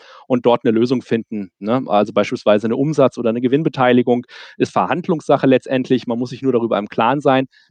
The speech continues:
dass also selbst diese kommerziellen Subscription-Lizenzen, die du dir kaufst, nur für die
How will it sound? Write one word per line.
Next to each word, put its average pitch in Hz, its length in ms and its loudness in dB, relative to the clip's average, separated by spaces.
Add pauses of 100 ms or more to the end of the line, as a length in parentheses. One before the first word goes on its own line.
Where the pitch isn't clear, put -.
(160)
dass 120 180 0
also 123 160 0
selbst 131 360 -2
diese 127 260 -4 (280)
kommerziellen 180 640 0
Subscription-Lizenzen, 139 920 -4
die 135 40 -4
du 131 80 -6
dir 120 160 -2
kaufst, 156 540 0 (460)
nur 156 340 0
für 156 180 -2
die 135 300 -2